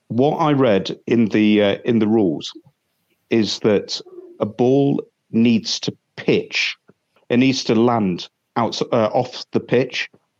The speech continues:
before it passes by the wickets, um, for it to be a no ball. So it doesn't hit the cut strip, but it does actually bounce. Um, that ball, uh, from, uh, from Bravo, wasn't it?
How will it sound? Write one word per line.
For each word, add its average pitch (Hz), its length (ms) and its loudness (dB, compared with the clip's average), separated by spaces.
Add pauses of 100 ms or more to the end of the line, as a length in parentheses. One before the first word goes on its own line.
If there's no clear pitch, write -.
before 117 400 2
it 113 120 -6
passes 104 460 -2
by 101 520 0 (280)
the 107 80 -2
wickets, 110 580 -2 (160)
um, 98 380 0
for 101 260 0
it - 80 -6
to - 80 -10
be 104 120 2
a 95 40 0
no 98 220 2
ball. 85 240 -6 (480)
So 107 340 0
it 113 240 0
doesn't 143 240 0
hit 120 160 0
the - 60 -8
cut - 240 -2
strip, - 320 -2 (180)
but 110 100 -2
it 95 140 -2
does 113 220 0
actually 98 320 -2
bounce. 90 520 -4 (520)
Um, 98 420 -2 (180)
that 135 240 -2
ball, 110 320 2 (240)
uh, 101 220 0
from, 101 560 0
uh, 95 320 0 (100)
from 98 160 0
Bravo, 98 380 0
wasn't 92 320 0
it? - 180 -6